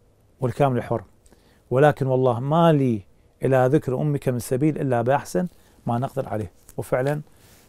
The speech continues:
أنا ذكرت قبل قليل أن هناك، آه، حقيقة لمسات بالحر ساعدته في أن يتوب في آخر الأمر. إن شاء الله نقف مع هذه الشخصية، وربطنا بهذا الموقف العاشوراء إن شاء الله أن الإنسان لا يج-، لا، يعني لا،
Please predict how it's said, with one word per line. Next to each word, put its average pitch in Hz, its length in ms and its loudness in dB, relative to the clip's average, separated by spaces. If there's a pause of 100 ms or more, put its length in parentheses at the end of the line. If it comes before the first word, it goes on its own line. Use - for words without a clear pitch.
(420)
أنا 123 180 -2
ذكرت 123 320 -2
قبل 123 200 -2
قليل 143 260 -4
أن 123 140 -6
هناك، 123 560 -6
آه، 117 480 -6
حقيقة 123 480 -6 (360)
لمسات 123 460 0
بالحر 131 340 -4 (580)
ساعدته 127 520 0
في 127 240 -6
أن 131 100 -4
يتوب 120 300 -4
في 120 320 -4 (540)
آخر 127 280 0
الأمر. 135 200 -4
إن - 40 -8
شاء - 160 -2
الله 123 160 0
نقف 135 340 -6
مع 120 140 -2
هذه 123 100 -4
الشخصية، 151 600 -4 (500)
وربطنا 135 640 2
بهذا 131 260 2
الموقف 123 320 -4
العاشوراء 117 480 -2
إن 117 80 -4
شاء 117 200 -6
الله 135 260 -2 (480)
أن 139 120 0
الإنسان 160 540 0 (460)
لا 170 300 8
يج-، 143 220 6
لا، 165 360 6
يعني 127 320 0
لا، 185 260 6